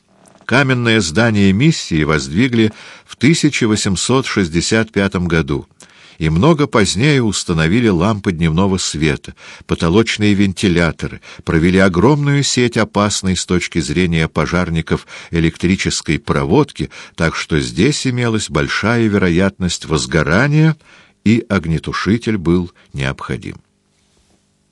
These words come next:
Фарук попытался ознакомиться со всеми кружками,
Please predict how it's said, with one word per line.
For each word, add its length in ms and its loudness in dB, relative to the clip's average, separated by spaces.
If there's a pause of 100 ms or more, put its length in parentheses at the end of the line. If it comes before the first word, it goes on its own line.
(1200)
Фарук 320 4
попытался 760 2
ознакомиться 1000 0 (140)
со 200 0
всеми 320 0
кружками, 720 0